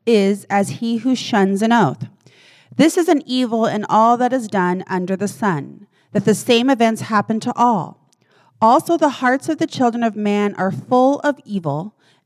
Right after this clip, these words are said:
and madness is in their hearts while they live, and after that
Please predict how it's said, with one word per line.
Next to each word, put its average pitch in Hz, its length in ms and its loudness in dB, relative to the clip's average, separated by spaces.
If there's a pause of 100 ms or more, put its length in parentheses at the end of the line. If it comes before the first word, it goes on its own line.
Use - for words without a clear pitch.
and 214 220 2
madness 220 580 2
is 202 160 -2
in 202 140 0
their 208 160 2
hearts 196 400 -2
while 220 120 4
they 220 160 0
live, 175 440 0 (180)
and 185 220 -2
after 269 640 0 (280)
that 175 420 2